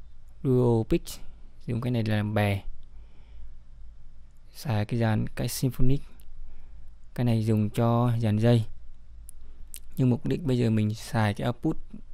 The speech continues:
chín mười này để làm một cái reverb mới,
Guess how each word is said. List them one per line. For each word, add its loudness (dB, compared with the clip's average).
chín 2
mười 4
này 2
để 2
làm 2
một -2
cái 0
reverb 2
mới, 2